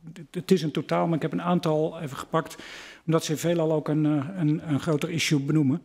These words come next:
Eh, en ik begin bij een vraag van, eh, mevrouw Ellemeet en mevrouw Kuiken.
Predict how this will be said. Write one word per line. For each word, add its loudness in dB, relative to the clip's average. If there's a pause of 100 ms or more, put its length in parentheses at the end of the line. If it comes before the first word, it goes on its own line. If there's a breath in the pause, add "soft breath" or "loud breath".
(440 loud breath)
Eh, 2
en 2
ik 4
begin 2
bij 2
een 2
vraag 0
van, 2
eh, -2
mevrouw 2
Ellemeet 2
en 0
mevrouw 4
Kuiken. 2